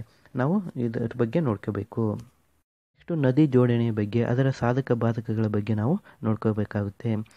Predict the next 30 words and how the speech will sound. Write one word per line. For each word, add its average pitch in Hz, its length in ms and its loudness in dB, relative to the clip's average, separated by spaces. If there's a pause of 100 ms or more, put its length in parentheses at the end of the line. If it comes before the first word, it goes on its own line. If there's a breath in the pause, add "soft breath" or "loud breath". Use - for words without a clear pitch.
(260 loud breath)
ನೆಕ್ಸ್ಟು 156 260 -2
ಕೇಂದ್ರ 160 380 2
ಮತ್ತು 147 280 0
ರಾಜ್ಯ 127 260 0
ಸಂಬಂಧಗಳು 120 560 0
ಹೇಗಿರಬೇಕು 113 720 0
ಅನ್ನೋದ್ರ 107 300 0
ಬಗ್ಗೆ 107 260 0 (320 loud breath)
ನಾವು 117 180 2
ನೋಡ್ಕೋಬೇಕು. 104 640 -2 (560 loud breath)
ನೆಕ್ಸ್ಟು - 320 0
ಅತಿಯಾದ 139 420 4
ಜನಸಂಖ್ಯೆ, 113 680 0 (260)
ಅದು 131 200 4
ವರಬೋ 135 420 4
ಮತ್ತು 127 240 -2
ಶಾಪೋ 120 440 0
ಎನ್ನೋದ್ರ 113 320 0
ಬಗ್ಗೆ 107 320 -4 (340 soft breath)
ನಾವು 143 180 0
ನೋಡ್ಕೋಬೇಕಾಗುತ್ತೆ. 104 920 -2 (640 loud breath)
ನೆಕ್ಸ್ಟು 156 360 0
ಶಾಂತಿ 151 360 -2
ಸುವ್ಯವಸ್ಥೆಯನ್ನು 131 640 2
ಕಾಪಾಡುವಲ್ಲಿ 117 680 0
ಪೊಲೀಸ್ 139 420 0
ಇಲಾಖೆಯ 123 360 -2
ಪಾತ್ರದ 113 400 -4
ಬಗ್ಗೆ 104 300 -4
ನಾವು 107 220 -2